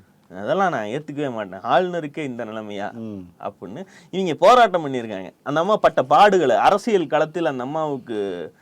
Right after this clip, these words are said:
Speaker 1: அஹ், சிந்திய வியர்வையும் ரத்தத்தையும் பத்தி சொல்றாங்க. "எங்க ஆளுங்களை வந்து கு-, புடிச்சு கொண்டு வந்து மண்டப அரெஸ்ட் பண்ணி வச்சுட்டாங்க.
Speaker 2: ம்.
Speaker 1: அவங்கள பார்க்கலான்னு நான் வர்றேன், என்னை
Speaker 2: ம்.
Speaker 1: இருபது நிமிஷமா கார்லயே உட்கார வச்சுட்டாங்க.
Speaker 2: ம்.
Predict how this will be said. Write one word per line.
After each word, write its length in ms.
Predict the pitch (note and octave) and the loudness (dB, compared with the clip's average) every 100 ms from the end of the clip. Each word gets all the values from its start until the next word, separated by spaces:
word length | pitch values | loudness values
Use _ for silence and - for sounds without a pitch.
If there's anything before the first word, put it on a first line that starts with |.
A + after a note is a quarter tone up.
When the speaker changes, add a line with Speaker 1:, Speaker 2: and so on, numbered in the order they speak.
| _ _ - | _ _ -10
Speaker 1:
அஹ், 480 | G2+ G2+ G2+ G2 G2+ | -6 -4 -2 -4 -6
சிந்திய 520 | - G3+ G#3+ G3+ C#3+ | -6 -4 -2 2 2
வியர்வையும் 520 | C3+ E3+ E3+ D3 E3 | 4 4 2 -2 0
ரத்தத்தையும் 460 | B2+ - E3 D3+ C#3 | -2 0 -4 -4 -8
பத்தி 320 | A#2+ C#3 A#2 | -6 -4 -4
சொல்றாங்க. 400 | A2 G#2+ G#2 F#2 - _ _ | -8 -10 -10 -10 -16 _ _
"எங்க 240 | C#3 D3 | -2 4
ஆளுங்களை 440 | D#3 A3 A#3+ G#3 D#3 | 4 4 2 0 -2
வந்து 180 | D3+ F3 | -2 -6
கு-, 180 | - | -8
புடிச்சு 320 | D3+ F#3 - D#3 | -12 -10 -8 -6
கொண்டு 180 | C#3 | -2
வந்து 140 | C3 C#3+ | -2 0
மண்டப 360 | B2 D3 D#3+ | -2 0 2
அரெஸ்ட் 220 | B2 - - | 0 -4 -12
பண்ணி 280 | A2+ A#2 | -10 -8
வச்சுட்டாங்க. 460 | G2+ G2 - G2+ G2 - | -8 -8 -6 -6 -8 -14
Speaker 2:
ம். 420 | G2 F#2 _ C#3+ | -18 -18 _ 6
Speaker 1:
அவங்கள 380 | F#3+ G3 D#3+ - | 6 6 2 6
பார்க்கலான்னு 600 | G3 C#4+ A#3+ A3+ A3 A3+ | 8 8 6 4 4 2
நான் 220 | F3+ B2 | 0 2
வர்றேன், 480 | A2+ D#3+ D3 B2 C3+ | 4 4 2 0 -2
என்னை 280 | D3 D#3+ C3+ | -2 -2 -4
Speaker 2:
ம். 60 | |
Speaker 1:
இருபது 460 | D3 C4 E4 E4+ B3+ | 0 2 4 2 0
நிமிஷமா 420 | F3+ F#3+ A3 A3 G3+ | -2 -4 -4 -4 0
கார்லயே 420 | D3+ G3 G3+ G#3 | 4 6 6 2
உட்கார 340 | F3 D3+ C#3+ A#2+ | 2 2 0 -2
வச்சுட்டாங்க. 360 | - G#2+ G2+ A2+ _ | -6 -10 -10 -18 _
Speaker 2:
ம். 420 | G#2 G2+ F#2+ F2 | -14 -12 -12 -14